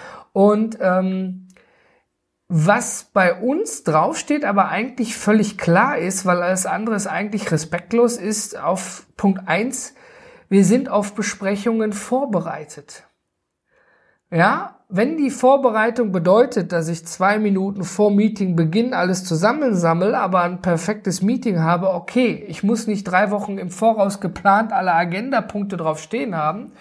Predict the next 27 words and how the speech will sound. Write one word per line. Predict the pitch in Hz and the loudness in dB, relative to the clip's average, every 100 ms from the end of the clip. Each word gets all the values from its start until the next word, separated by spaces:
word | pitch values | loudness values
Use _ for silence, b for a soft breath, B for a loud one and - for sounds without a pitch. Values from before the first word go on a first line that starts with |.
| B B B | B B B
Und | 180 | 4
manchmal | 208 240 262 233 | 4 4 0 0
ist | 226 | 2
es | |
auch | 220 190 | 0 -2
so, | - 208 269 - B B B | 2 4 4 2 B B B
dass | 202 202 | -2 0
man | 220 202 | 0 2
sagt, | 202 202 | 2 0
fünf | - 254 254 | 0 0 0
Minuten | 233 226 214 | 0 0 0
des | 208 214 | -2 -2
Meetings, | 226 226 233 254 262 247 | 0 0 0 -2 -2 0
hör | 226 | 2
mal, | 262 262 | 4 4
das | 226 202 | 2 -2
ist | 202 | 0
heute | 202 208 190 | 0 0 -2
eine | 185 185 214 196 | -2 -6 -10 -4
Art | 180 180 185 | -2 0 0
Brainstorming-Meeting, | 185 226 254 - 247 247 233 254 262 240 | 0 0 -2 2 2 2 -2 -2 -2 -4
ich | 226 | -4
habe | 226 | -2
hier | 196 | -2
drei | 196 208 | 2 0
Punkte | 220 277 294 | 0 -6 -6
vorbereitet, | - 247 240 233 226 233 269 | 0 0 2 2 2 2 -4